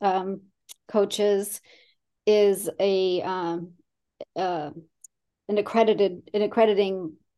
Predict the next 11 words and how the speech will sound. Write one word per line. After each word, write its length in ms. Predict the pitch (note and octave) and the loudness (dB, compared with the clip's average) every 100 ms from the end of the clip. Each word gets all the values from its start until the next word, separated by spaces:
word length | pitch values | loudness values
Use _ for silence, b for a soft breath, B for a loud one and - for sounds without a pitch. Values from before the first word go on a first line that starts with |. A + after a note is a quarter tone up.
| _ G#3+ | _ 0
organization. 920 | G#3 G3+ F#3+ F#3+ F3+ - C4 D4+ D#4 B B B B B - | 2 2 0 0 -2 0 4 4 4 B B B B B -4
And 540 | G#3 G#3 G3 F#3+ - _ _ _ | -2 0 -2 -6 -10 _ _ _
to 460 | - A3 G3+ F#3+ - | -4 2 2 2 -2
meet 280 | G3+ G#3+ G#3+ - | -2 -2 -4 -2
their 260 | G3+ G3 F#3 | 0 0 -2
standards, 720 | - - F#3 G3+ A#3+ C4 C4 | -6 -2 -2 0 0 0 0
we 100 | G#3 | 0
would 160 | G3 | 2
have 100 | F#3+ | -2
had 300 | - F#3+ F3+ | -4 -6 -6
to 500 | - F#3 F3 F3+ E3+ | -4 0 0 0 -4